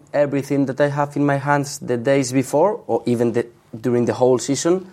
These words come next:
to start the game thinking, "Okay, now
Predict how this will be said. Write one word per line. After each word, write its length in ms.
to 120
start 280
the 80
game 200
thinking, 580
"Okay, 440
now 460